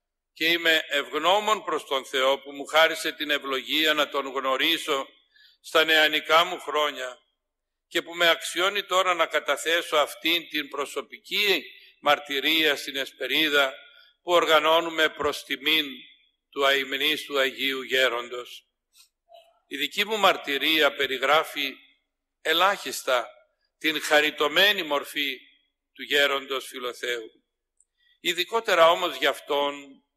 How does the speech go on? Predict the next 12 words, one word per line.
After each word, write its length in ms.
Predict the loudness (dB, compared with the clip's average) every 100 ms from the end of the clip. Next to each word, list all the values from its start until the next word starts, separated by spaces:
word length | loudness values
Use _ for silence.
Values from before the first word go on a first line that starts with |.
| _
για 180 | -8 -6
τη 120 | -6
ζωή 460 | -2 0 2 2 0
και 140 | -2
το 120 | 0
έργο 400 | 2 4 2 -4
του, 280 | -8 -14 -18 _ _ _ _ _
θα 160 | _ 0
μιλήσουν 560 | 0 0 -2 -2 -2 -2
οι 80 |
τρεις 360 | -4 -2 -2 -2
εκλεκτοί 680 | -4 -4 -8 -6 -2 0